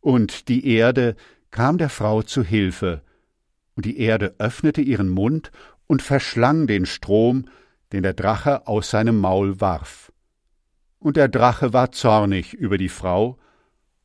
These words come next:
und er ging weg, Krieg zu führen mit den übrigen ihres Samens, denen, die die Gebote Gottes halten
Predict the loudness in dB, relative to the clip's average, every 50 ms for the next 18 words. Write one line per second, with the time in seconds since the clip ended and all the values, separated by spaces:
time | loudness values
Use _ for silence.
0 | _ _ _ -2 2 2 2 4 4 4 4 6 6 4 2 2 2 -4 -14 _
1 | -2 0 0 0 0 -4 -4 -2 -2 -2 0 -2 0 0 2 2 2 2 0 -2
2 | -6 -18 -20 -18 -4 -4 0 2 2 2 0 2 2 2 2 2 0 -4 -2 0
3 | 2 2 2 2 0 0 0 -2 -2 0 2 4 4 6 4 4 2 2 0 -2
4 | -6 -18 _ _ _ _ _ _ _ _ _ -4 -2 0 2 2 2 2 2 0
5 | -2 -2 _ -2 0 0 0 -2 -2 -4 -2 0 0 0 0 0 0 -4 -4 0
6 | -2 -2 -2 -2 -6 -6 -6 -6 -4 -2 0 -2 -2 -2 _ 0 0 0 0